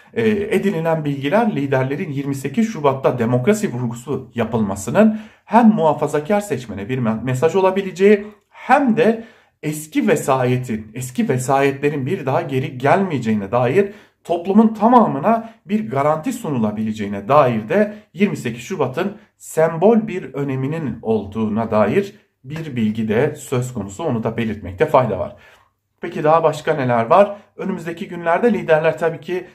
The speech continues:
sık sık bir araya gelmeye devam edecekler programları uyduğu sürece ve farklı komisyonlar kurulacak. Ekonomi alanında, eğitim alanında, yani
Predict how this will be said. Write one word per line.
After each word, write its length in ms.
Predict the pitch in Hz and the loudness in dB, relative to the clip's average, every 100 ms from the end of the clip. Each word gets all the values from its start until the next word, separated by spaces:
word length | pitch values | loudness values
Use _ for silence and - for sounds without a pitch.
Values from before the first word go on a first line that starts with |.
| _ | _
sık 280 | - 226 | -4 -4
sık 200 | 220 - | -4 -10
bir 80 | 151 | -2
araya 260 | 143 127 139 | 2 4 2
gelmeye 400 | 143 135 139 139 | 2 0 -2 0
devam 300 | 139 151 170 | 4 4 2
edecekler 500 | 147 127 117 113 110 | -2 -6 -6 -4 -2
programları 580 | 139 127 127 120 120 123 | 0 0 2 0 0 -2
uyduğu 280 | 113 110 | -2 -2
sürece 580 | 110 117 110 107 208 220 - - - | -4 -2 -2 2 2 2 -6 -12 -8
ve 60 | |
farklı 440 | 131 - 143 147 226 | -2 0 0 -2 -4
komisyonlar 600 | 175 127 127 110 101 110 | -4 -4 -2 -2 -2 0
kurulacak. 680 | 208 208 202 202 202 202 - | 0 2 4 6 6 2 -12
Ekonomi 380 | - - 104 | -10 -8 -2
alanında, 520 | 151 180 185 190 196 123 | 0 0 0 2 2 2
eğitim 360 | 110 107 123 | -6 -6 -4
alanında, 680 | 151 185 190 190 196 196 202 - _ _ _ _ - | -2 0 -2 4 6 6 4 -14 _ _ _ _ -6
yani 360 | 123 117 104 | -4 -2 -4